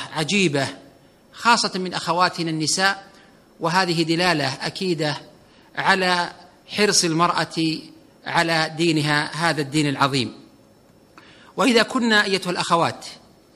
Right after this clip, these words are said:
نقول ونطالب دائمًا أن نجعل الإسلام منهج حياة، فيعني ذلك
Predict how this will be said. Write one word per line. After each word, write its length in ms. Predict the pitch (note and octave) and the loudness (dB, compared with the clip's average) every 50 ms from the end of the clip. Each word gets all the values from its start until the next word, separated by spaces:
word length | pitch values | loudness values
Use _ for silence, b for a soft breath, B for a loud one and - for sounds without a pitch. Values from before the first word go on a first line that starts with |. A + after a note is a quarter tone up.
| _ _ _ _ _ _ _ _ _ _ _ _ _ | _ _ _ _ _ _ _ _ _ _ _ _ _
نقول 600 | - F3 F#3 F3 - A#3 A3+ G3 F3 E3 D3+ C#3 - - - - - - _ _ _ _ _ - | 0 0 0 2 4 2 4 4 4 2 0 -2 -4 -10 -18 -20 -20 -20 _ _ _ _ _ -4
ونطالب 680 | F3 F3+ F#3 G3 F#3+ F#3+ G3+ G#3 G#3 G#3+ G#3+ G3 G3+ | 0 0 2 2 2 4 4 4 4 2 0 -2 0
دائمًا 480 | G3+ F#3 G3 F3 D#3 D3 B2 A#2+ A2+ A2+ - - - _ _ _ _ _ _ _ - | 2 2 2 2 0 -2 -4 -4 -8 -10 -14 -18 -20 _ _ _ _ _ _ _ -4
أن 180 | F3+ F#3 G3 G#3+ | -2 0 0 0
نجعل 260 | G3+ G3+ D#3+ F#3+ F#3+ | 0 0 0 0 0
الإسلام 880 | F#3 F3+ F#3 F3 - - F#3 F#3+ G3+ G3+ G3 G3 F#3+ G3 G3 G3+ - - - - | 0 0 2 0 0 0 0 -2 -2 -2 -2 -2 -4 -4 -4 -4 -6 -10 -14 -10
منهج 500 | - F#3 F#3+ G#3 G#3 F3+ F3 F3+ E3 F3 | -6 -4 -2 -2 0 0 -2 0 0 0
حياة، 540 | E3+ - - D#3+ D#3+ D3+ D3 C3+ B2+ B2 - - - - - - - - - _ _ _ _ _ b b b b b b b b b b | -2 0 2 2 4 4 4 2 0 -2 -6 -12 -16 -16 -16 -16 -16 -20 -20 _ _ _ _ _ b b b b b b b b b b
فيعني 320 | - F#3 G#3+ A3 A3+ A#3 A3 | 0 2 2 2 2 0 2
ذلك 420 | G#3 A3 G#3+ G#3 F#3+ F3 - - | 4 4 4 4 2 0 0 0